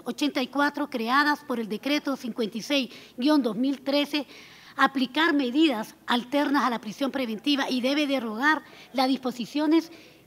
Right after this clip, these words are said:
que ordenen la aplicación de la misma. Instar al Estado separar a las fuerzas militares de la dirección,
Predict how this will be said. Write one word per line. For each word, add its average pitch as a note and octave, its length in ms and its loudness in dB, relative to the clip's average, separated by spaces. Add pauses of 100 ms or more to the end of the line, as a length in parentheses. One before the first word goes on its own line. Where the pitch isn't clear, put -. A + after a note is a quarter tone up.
que C#4 140 6
ordenen D4+ 540 8
la D4 80 4
aplicación C4+ 800 0 (260)
de A#3+ 140 0
la A3 140 -2
misma. G3 480 -6 (720)
Instar E4 520 4 (220)
al B3 140 -2
Estado C#4 500 0
separar A#3 580 0
a A#3 80 0
las G#3+ 160 -2
fuerzas D4 360 0
militares B3 520 -2
de G#3+ 120 -2
la G3+ 100 -4
dirección, A#3 640 -2